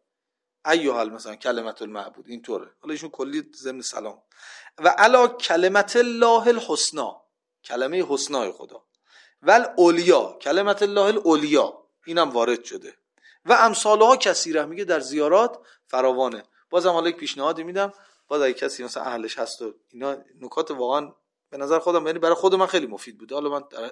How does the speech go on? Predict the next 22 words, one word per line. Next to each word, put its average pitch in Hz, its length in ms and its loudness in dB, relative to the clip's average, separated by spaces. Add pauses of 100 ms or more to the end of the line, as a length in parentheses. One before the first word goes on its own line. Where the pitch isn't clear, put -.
(100)
اختیار 123 380 -2
می‌ذارم 104 340 -16
باز 107 140 -20
هر 107 120 -10
کسی - 340 -18 (480)
دوست 117 220 -12
داره 110 180 -8
اگر 101 260 -10
این - 200 -20
راهو 98 240 -16
بره. 139 340 -6 (460)
یکی 151 160 -6
از 139 100 -4
کارهایی 139 260 -2
که 131 60 -10
بنده 117 280 -10
کردم، 139 500 -8 (360)
دو 185 140 4
مرتبه، 120 520 -4
حداقل 127 720 0
دو 107 140 -14
مرتبه، 101 560 -14